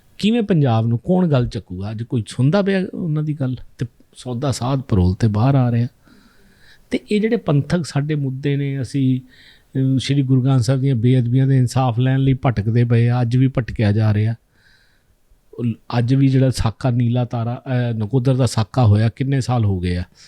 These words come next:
ਗਿਆਰਾਂ ਤੇ ਪੱਚੀ, ਛੱਤੀ ਸਾਲ ਹੋ ਗਏ। ਤੇ ਅੱਜ ਛੱਤੀ ਸਾਲਾਂ ਦੇ ਵਿੱਚ ਅਸੀਂ ਉਸ ਦੀ ਐਫ ਆਈ ਆਰ ਤੇ ਉਹਦੇ ਦੋਸ਼ੀਆਂ ਦੀ ਪਛਾਣ ਨਹੀਂ ਕਰ ਸਕੇ। ਸੀ ਬੀ ਆਈ ਦੀਆਂ ਕੋਰਟਾਂ ਤੋਂ ਸਿੱਖਾਂ ਦੀ ਜਿਹੜੀ ਨਸਲਕੁਸ਼ੀ ਕੀਤੀ ਗਈ,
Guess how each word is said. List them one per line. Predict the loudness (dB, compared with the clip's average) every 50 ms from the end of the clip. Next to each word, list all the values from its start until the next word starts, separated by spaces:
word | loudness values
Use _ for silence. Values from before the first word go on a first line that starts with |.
| -20 -20 _ _ -10 -6 -2
ਗਿਆਰਾਂ | 0 2 2 2 2 0 0
ਤੇ | 0 -2
ਪੱਚੀ, | -2 -2 -6 -8 -4 -4 -4 -2
ਛੱਤੀ | 0 -2 -2 -2 _ -2 -2 0
ਸਾਲ | 0 0 0 0 0
ਹੋ | 0 -2 -2
ਗਏ। | -4 -8 -10 -12 _ _ _ _ _ _ _ _ -8
ਤੇ | -8
ਅੱਜ | -6 -6 -6 -8
ਛੱਤੀ | -8 -10 -10 _ -4 -4 -4
ਸਾਲਾਂ | -2 -2 0 0 2 2 2
ਦੇ | 2 2
ਵਿੱਚ | 4 4 2 0 0 -4 -8 -8 -8 -8 -16 -20 _ _ -20 _ _ _ _ -2 -2
ਅਸੀਂ | -2 0 0 -2
ਉਸ | 0 0 0 0 0
ਦੀ | 0 -2 -2 _ 0 -2
ਐਫ | -2 0 -2 -2
ਆਈ | 0 0 0
ਆਰ | 2 0 0 0 -2 -4 _
ਤੇ | -2 -2 -2 -2 _ -4
ਉਹਦੇ | -2 0 0 0
ਦੋਸ਼ੀਆਂ | 0 2 2 2 2 2 0 0 0 0
ਦੀ | 0 -2
ਪਛਾਣ | -2 -4 -6 -4 -4 -4 -2
ਨਹੀਂ | -2 -4 -6
ਕਰ | -6 -6 -8 -10
ਸਕੇ। | -10 -12 -14 -14 -12 -12 -12 -12 -14 -20 -20 -20 -20 _ _ _ _ _ _ -20 -20 -18 -16 -16 -18 -16 -16 -12
ਸੀ | -8 -2 -2 0 0
ਬੀ | 0 0 0
ਆਈ | 0 0 0
ਦੀਆਂ | 0 0 -2
ਕੋਰਟਾਂ | -2 0 0 0 0 0 0 0 0 0
ਤੋਂ | 2 2 2 2 2 2 2 2 0 -2
ਸਿੱਖਾਂ | -4 -4 -4 -6 -6 _ -6 -4 -2 -2 0
ਦੀ | 0 0
ਜਿਹੜੀ | 0 2 2 2 2
ਨਸਲਕੁਸ਼ੀ | 2 2 2 2 0 -2 0 -2 -2 -2 0 -2 -4
ਕੀਤੀ | -2 -2 -4 -4 _ -2 0 0 2
ਗਈ, | 2 0 0 -2